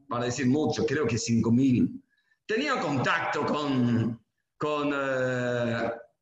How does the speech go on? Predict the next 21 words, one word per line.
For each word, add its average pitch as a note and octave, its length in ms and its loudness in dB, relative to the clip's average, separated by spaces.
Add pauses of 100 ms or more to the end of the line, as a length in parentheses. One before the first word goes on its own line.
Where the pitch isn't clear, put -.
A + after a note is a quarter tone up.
(180)
templos F3 600 -2
religiosos. - 1120 -4 (420)
Y E3 80 -2
el F#3+ 120 0
resto, F#3 840 -2
el D#3+ 160 -2
noventa F#3+ 460 -2
y E3+ 100 -2
siete A3+ 460 -2
por F3+ 160 -2
ciento, A3 840 -2 (520)
estaba A#3 880 0
en A3+ 120 -2
otro B3+ 220 0
mundo. B3+ 640 2
No D3+ 80 0
sé F#3+ 140 -2
si F#3+ 140 -2
acá F#3+ 360 0
hay F#3 140 0
alguien F#3 680 0